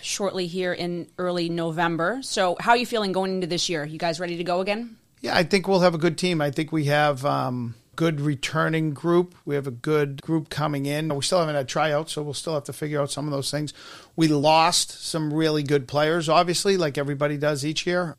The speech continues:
Speaker 2: But I, I would think that we would be fairly competitive, definitely. Cushing was good at hockey long before I got there, and it'll be good at hockey long after I'm dead and buried. So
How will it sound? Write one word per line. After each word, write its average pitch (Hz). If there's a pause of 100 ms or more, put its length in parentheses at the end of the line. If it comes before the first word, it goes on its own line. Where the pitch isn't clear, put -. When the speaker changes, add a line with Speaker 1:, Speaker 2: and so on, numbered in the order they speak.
Speaker 2:
But 160
I, 156
I 151
would 147
think 160
that 147
we 151
would 143
be 143 (180)
fairly 151
competitive, 139 (200)
definitely. 143
Cushing 180
was 143
good 147 (420)
at 131
hockey 147
long 151
before 143
I 143
got 143
there, 147
and 143
it'll 131
be 123
good 143
at 139
hockey 135
long 139
after 143
I'm 131
dead 131
and 127
buried. 120
So 120